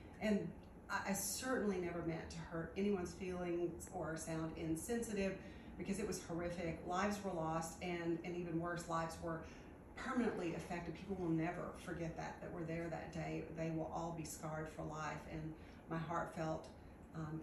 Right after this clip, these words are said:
condolences to each of them, and I certainly never meant to offend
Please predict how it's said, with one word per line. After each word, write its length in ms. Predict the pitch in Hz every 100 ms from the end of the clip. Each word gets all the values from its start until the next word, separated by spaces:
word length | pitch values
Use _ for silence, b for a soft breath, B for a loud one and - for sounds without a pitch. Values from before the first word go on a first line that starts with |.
| 180
condolences 800 | 170 175 180 170 160 165 165 -
to 120 | 160
each 260 | 202 220 -
of 120 | 165
them, 260 | 160 160 165
and 140 | 160
I 60 | 156
certainly 440 | - - 208 180 175
never 440 | 165 156 156 156
meant 260 | 185 170 160
to 160 | - 170
offend 440 | 160 175 165 160